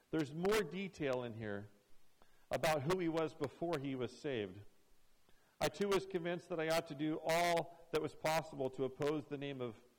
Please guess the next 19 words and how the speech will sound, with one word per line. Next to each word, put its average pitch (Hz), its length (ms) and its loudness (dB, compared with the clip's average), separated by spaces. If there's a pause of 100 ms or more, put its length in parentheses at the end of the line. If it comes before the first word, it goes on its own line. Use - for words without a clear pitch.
(220)
Jesus 131 420 -4
of 120 140 -6
Nazareth." 113 480 -4 (300)
That's 156 260 -6 (180)
pretty 151 140 -6
much 135 240 -4
what 127 80 -2
he 117 80 -4
said 117 240 -6
before. 107 420 -4 (1400)
"And 147 140 0
that 185 140 0
is 160 120 -2
just 170 360 -2
what 160 120 0
I 151 60 4
did 147 220 -2
in 131 100 -6
Jerusalem. 113 600 -6